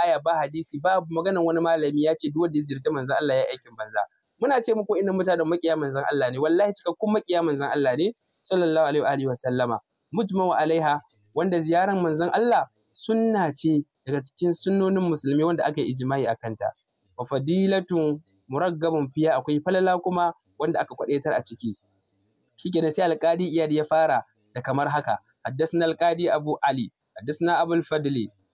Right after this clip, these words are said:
بن خيرون، قال حدثنا الحسن بن جعفر، قال حدثنا أبو الحسن علي بن عمر الدارقطني، قال حدثنا القاضي المهاملي،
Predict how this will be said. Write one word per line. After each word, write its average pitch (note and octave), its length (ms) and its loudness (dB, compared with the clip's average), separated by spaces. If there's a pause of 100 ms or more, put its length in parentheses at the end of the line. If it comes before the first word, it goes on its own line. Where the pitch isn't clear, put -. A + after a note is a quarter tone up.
بن E3 380 2 (260)
خيرون، C#3+ 480 2 (500)
قال D#3+ 260 2
حدثنا C#3+ 600 -2
الحسن D#3 540 -2 (260)
بن D3+ 240 0
جعفر، D3+ 320 0 (340)
قال E3+ 200 2
حدثنا D3+ 600 0
أبو E3 100 -4
الحسن D3+ 500 -2 (300)
علي E3 240 0
بن D#3+ 240 0
عمر C#3+ 260 0 (320)
الدارقطني، C3+ 840 0 (240)
قال D#3+ 180 2
حدثنا D#3 460 -2
القاضي D#3+ 580 0 (300)
المهاملي، C#3+ 800 0